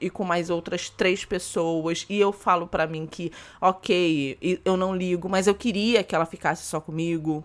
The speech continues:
porque eu queria namorar com ela." Então, é, quando você fala essa coisa do escrever, né, de botar ali no papel os motivos que fizeram a gente sair dessas relações,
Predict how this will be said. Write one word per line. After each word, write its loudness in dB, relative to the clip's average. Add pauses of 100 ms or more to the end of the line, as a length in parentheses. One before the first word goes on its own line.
porque -6
eu -4
queria -2
namorar -2
com -4
ela." -2 (800)
Então, 0 (720)
é, 8
quando 2
você 0
fala 2
essa -4
coisa 0
do -2
escrever, 0
né, -2 (160)
de -10
botar 2
ali 0
no -2
papel 2 (220)
os -4
motivos -4
que -20
fizeram 0
a -2
gente -8
sair 0
dessas -4
relações, -6